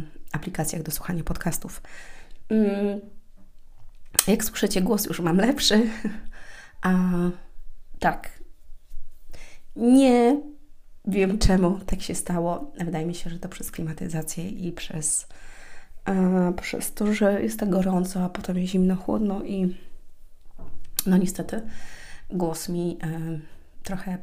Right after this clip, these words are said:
poszwankował. Ale już jest dobrze, lepiej. Mm, cieszę się bardzo też z tego. Mam nadzieję, że wypoczywacie. Jeżeli niektórzy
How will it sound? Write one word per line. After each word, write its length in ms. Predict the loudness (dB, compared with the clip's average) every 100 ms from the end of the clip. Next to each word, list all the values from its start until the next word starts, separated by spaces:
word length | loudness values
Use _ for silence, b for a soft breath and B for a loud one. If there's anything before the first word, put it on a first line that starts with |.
| -4
poszwankował. 680 | -4 -2 -6 -4 -2 -2 -2 B B B B B
Ale 100 | 8
już 140 | 8 8
jest 140 | 6
dobrze, 340 | 4 2 2 2
lepiej. 400 | 2 4 2 2 B B -4 0
Mm, 540 | 2 2 0 0 -2
cieszę 280 | -4 -4 -4
się 120 | -6
bardzo 280 | -10 -10 -12
też 180 | -8 -8
z 60 | -4
tego. 380 | -4 -2 -2 -4 B B B -2
Mam 120 | 0
nadzieję, 360 | 0 0 0 0
że 120 | -2
wypoczywacie. 680 | -6 -6 -2 0 0 -2
Jeżeli 260 | -4 -2 -2
niektórzy 580 | -4 -6 -6 -4 -6